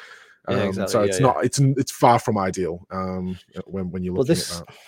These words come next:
Speaker 2: that.
Speaker 1: uh, and this is the point that Eddie Howe raises himself. You know, you lose a man, then you don't have time to get the other person ready to come into it. And the, the sort of, it, it's just so quick, the chop and change with the injuries, that you kind of almost invite extra injuries because of the way that you, you aren't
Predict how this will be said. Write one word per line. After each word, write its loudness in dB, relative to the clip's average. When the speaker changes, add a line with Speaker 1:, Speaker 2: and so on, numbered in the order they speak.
Speaker 2:
that. 2
Speaker 1:
uh, 2
and 2
this -2
is -2
the -4
point -2
that 2
Eddie -2
Howe -2
raises -4
himself. 0
You 0
know, -4
you -4
lose 0
a -6
man, -2
then -6
you -6
don't -4
have -6
time -6
to -14
get -6
the -4
other -6
person -8
ready -4
to -14
come -6
into -4
it. 0
And -6
the, -4
the -6
sort 4
of, 0
it, 4
it's 0
just -2
so 4
quick, 0
the -2
chop -2
and -4
change -2
with -6
the -2
injuries, -4
that -4
you 2
kind 8
of 8
almost 6
invite 4
extra -2
injuries -4
because -2
of -4
the -4
way 0
that -4
you, -2
you 0
aren't -2